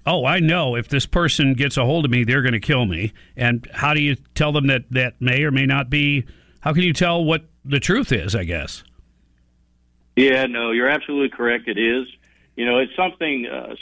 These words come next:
Speaker 2: similar for us in law enforcement when it's, uh, you know, we shoot someone, whether we kill them or not, it, that the courts have recognized you, you got to be in that moment. Are you, the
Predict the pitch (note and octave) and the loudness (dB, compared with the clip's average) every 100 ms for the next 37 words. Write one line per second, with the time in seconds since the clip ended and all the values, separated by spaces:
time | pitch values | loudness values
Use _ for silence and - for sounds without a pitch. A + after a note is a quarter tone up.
0 | - D3+ C3+ B2 A2 B2 A#2+ A#2 A#2 C3 | -4 0 2 2 0 -2 0 2 0 0
1 | B2+ A#2 A2 D#3 F#3+ - A#2+ A2+ A#2+ B2 | -2 -2 -2 0 0 -2 -4 -6 -8 -8
2 | B2 A2+ - C3 A2+ A#2 A#2 A2 A2+ A2 | -6 -6 -4 -4 -2 -2 0 2 2 2
3 | - F3 F3 - B2+ G#2+ G#2+ G#2+ G#2+ _ | 2 0 -2 -10 -6 -4 -2 -2 -6 _
4 | _ _ _ - A#2+ A#2 A2+ - B2 A#2+ | _ _ _ -2 2 4 2 2 0 0
5 | A2 G#2+ C#3+ B2+ G#2+ - A2+ A2+ - _ | -2 0 0 0 -4 -8 -8 -8 -10 _
6 | _ - A2 G2+ _ _ A2+ - C#3+ C3 | _ -8 -6 -6 _ _ -6 -2 0 2
7 | - G#2 C3+ E3 C3+ A#2 A#2 A2+ G#2+ A2 | 0 -2 0 0 -2 0 0 0 -2 -6
8 | A#2 A2 A2 C3+ C3+ B2 C3+ B2 A#2 G#2+ | -8 -6 -2 -2 -2 -2 -2 -2 -2 -4
9 | A#2+ B2 G#2+ F#2+ A2 A2 A#2+ - A2+ | -4 -2 -2 -2 0 2 0 -2 -6